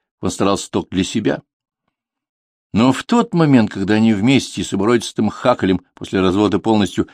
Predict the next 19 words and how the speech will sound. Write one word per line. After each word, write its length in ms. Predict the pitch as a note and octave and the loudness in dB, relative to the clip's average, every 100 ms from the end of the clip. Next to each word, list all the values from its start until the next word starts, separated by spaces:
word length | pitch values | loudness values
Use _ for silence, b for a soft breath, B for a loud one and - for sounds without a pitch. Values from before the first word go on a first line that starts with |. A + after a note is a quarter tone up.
| b b | b b
разорили 480 | F2+ F2+ B2+ G#3 G#3 | 0 2 2 0 -2
Андрея 420 | C#3+ A#2+ F2+ D#2+ _ _ _ - | 0 2 2 0 _ _ _ -10
и 60 | F2 | -10
отсудили 380 | - F#2 G2 | -6 -2 0
все, 280 | F2+ - A#2 | 0 2 0
что 160 | - G2 | 2 0
у 40 | |
него 220 | F#2 F#2 | 2 2
было, 320 | E2+ E3 D3 - B B | 2 2 2 0 B B
Акулина 480 | F2+ - G2+ G2+ F2+ | -6 0 2 2 0
торжествовала 840 | - G#2 F2+ - G#2+ F2+ E2+ E2+ _ _ _ _ - | 0 0 0 -4 -2 -2 -2 -8 _ _ _ _ -20
и 60 | |
чувствовала 520 | D#2+ - C#3+ - G#2+ - | -14 -8 -8 -6 -10 -10
себя 240 | F#2+ E2+ | -6 -6
победительницей. 760 | - F#2 F2 G2 - F2+ - - _ _ _ _ _ _ _ _ _ _ _ _ | -4 -6 -6 -8 -10 -16 -16 -20 _ _ _ _ _ _ _ _ _ _ _ _
Увы, 460 | A#2 D#3 A3+ A#3+ G#3+ | 4 6 6 2 0
счастье 640 | - - G3+ G3+ - D3 | -2 -2 0 0 -2 -2
было 200 | C3+ E3 | 2 0
недолгим. 500 | C3+ A#2+ G2+ F2+ F2+ | 0 0 0 -2 -6